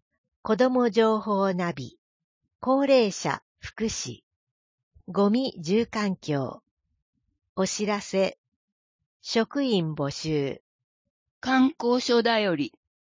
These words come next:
Speaker 1: イベント講座、健康、休日準夜間診療。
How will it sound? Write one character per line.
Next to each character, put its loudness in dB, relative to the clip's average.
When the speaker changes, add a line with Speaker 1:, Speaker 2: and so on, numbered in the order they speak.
Speaker 1:
イ -2
ベ 4
ン -8
ト -4
講 -2
座、 -6
健 -2
康、 -2
休 0
日 -4
準 0
夜 -2
間 -4
診 -2
療。 -4